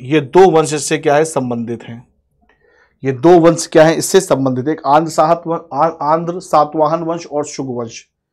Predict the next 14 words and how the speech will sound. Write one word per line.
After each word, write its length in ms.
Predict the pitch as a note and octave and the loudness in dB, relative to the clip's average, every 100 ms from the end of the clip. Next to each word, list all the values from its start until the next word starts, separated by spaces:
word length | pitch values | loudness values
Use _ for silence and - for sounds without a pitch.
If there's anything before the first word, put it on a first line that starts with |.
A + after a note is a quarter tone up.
| _ _ - | _ _ -10
ठीक 120 | F3 | -2
है, 60 | F3+ | 2
याद 200 | C3 A2+ | 2 0
रखिएगा। 360 | - A2 A2+ _ _ _ _ _ _ _ _ _ _ _ _ _ _ _ _ _ _ _ _ _ _ - | -12 -12 -12 _ _ _ _ _ _ _ _ _ _ _ _ _ _ _ _ _ _ _ _ _ _ -4
तीसरे 300 | F3 E3 A3 | -2 6 6
नंबर 160 | G#3 G3+ | 6 4
पे 100 | G3+ | 4
लिखो 260 | F#3 G#3 A3 - - _ _ _ _ _ _ - | 6 4 4 -2 -20 _ _ _ _ _ _ -6
वायु 500 | B2+ B2+ C#3+ D#3+ E3 | -4 4 6 6 2
पुराण, 300 | D3+ A#2 A2+ A2+ _ _ _ _ _ _ _ _ _ _ _ _ _ _ _ A#2+ | 0 0 0 -6 _ _ _ _ _ _ _ _ _ _ _ _ _ _ _ -14
वायु 640 | A2+ A#2 B2 B2+ E3 A#3+ _ _ | -6 0 0 0 -6 -10 _ _
पुराण, 320 | C3+ A#2 F#2+ - _ _ _ _ _ _ _ _ _ _ _ _ _ _ _ _ _ _ _ _ _ _ _ _ _ _ _ _ _ _ _ _ _ - | -8 -8 -8 -14 _ _ _ _ _ _ _ _ _ _ _ _ _ _ _ _ _ _ _ _ _ _ _ _ _ _ _ _ _ _ _ _ _ -10
वायु 400 | B2+ C3+ C#3+ D3 | 2 4 4 0
पुराण, 300 | C#3 G#2+ | -6 -14